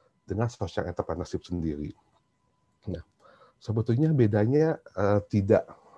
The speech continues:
eh, apa ya, tidak terlalu jauh banget, tapi yang pasti bedanya adalah yang terutama dalam masalah tujuan,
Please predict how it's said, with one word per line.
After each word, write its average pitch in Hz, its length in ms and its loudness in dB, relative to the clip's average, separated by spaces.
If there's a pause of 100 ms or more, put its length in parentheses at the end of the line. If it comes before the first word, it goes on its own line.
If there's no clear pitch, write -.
eh, 98 560 2
apa 98 240 -2
ya, 82 240 0
tidak 101 400 0
terlalu 107 400 -2
jauh 104 240 2
banget, 92 320 -2 (440)
tapi 127 320 -2
yang 131 80 -4
pasti 127 400 0
bedanya 98 480 0
adalah 101 460 -2 (100)
yang 104 140 -4
terutama 104 500 -2
dalam 95 220 2
masalah 92 340 -2
tujuan, 85 460 -2